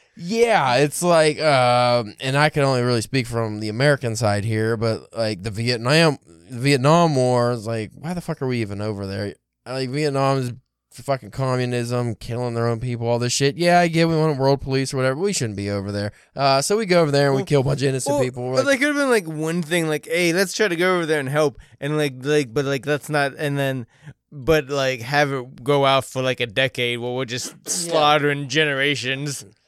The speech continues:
Speaker 1: Well, I mean, can you think of any war post-World War, war post-World War Two that, uh, like, America was the good guy? We're not necess-, I mean, we might not always be the bad guy, but we're not doing good things. Like, the whole, everything in the Middle East, it's like, we're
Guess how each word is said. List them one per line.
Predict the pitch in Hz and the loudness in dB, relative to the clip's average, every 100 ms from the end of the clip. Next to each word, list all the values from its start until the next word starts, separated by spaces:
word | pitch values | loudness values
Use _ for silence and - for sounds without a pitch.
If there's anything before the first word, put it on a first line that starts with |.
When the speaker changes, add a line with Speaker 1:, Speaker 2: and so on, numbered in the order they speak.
| _ | _
Speaker 1:
Well, | 165 180 | -2 2
I | |
mean, | 190 190 | 4 2
can | 202 | 0
you | 240 247 | 0 2
think | 233 | 4
of | 185 | 6
any | 175 170 | 4 4
war | 143 139 143 | 4 4 4
post-World | 151 135 127 123 123 | 2 0 0 0 2
War, | 120 120 - | 0 -4 -6
war | 127 139 135 127 110 - | 0 4 6 4 0 0
post-World | 131 123 123 123 | 0 0 0 0
War | 120 120 | 2 2
Two | 107 139 123 120 | 2 0 2 2
that, | 110 110 107 | 0 -2 -2
uh, | 80 110 107 101 90 - | -4 -2 -2 -2 -4 -8
like, | 110 | -10
America | 101 104 113 113 | -8 -6 -6 -6
was | 104 | -8
the | 101 | -8
good | 101 98 | -6 -6
guy? | 104 104 101 - _ _ | -4 -4 -4 -8 _ _
We're | - 170 | -4 0
not | 214 | 2
necess-, | 220 202 | 2 0
I | 196 208 | 2 4
mean, | 220 | 4
we | 240 | 4
might | 240 | 4
not | 226 | 4
always | 175 | 4
be | 160 | 2
the | 151 | -2
bad | 107 139 165 165 | 0 4 4 2
guy, | 135 123 120 127 | 2 4 4 2
but | 127 | -2
we're | 131 | -4
not | 131 151 143 127 110 _ _ _ _ | 0 2 4 2 -4 _ _ _ _
doing | 127 120 127 117 | -6 0 0 0
good | 107 107 | 0 -2
things. | - 104 107 123 | -2 -6 -6 -6
Like, | 120 110 | -6 -4
the | 120 | 2
whole, | 151 135 90 | 2 2 -4
everything | 120 151 160 156 | 0 2 2 2
in | 139 | 2
the | 131 | 2
Middle | 131 120 117 | 2 2 2
East, | 131 113 | 2 0
it's | 107 123 | -6 -8
like, | 110 | -8
we're | 107 | -10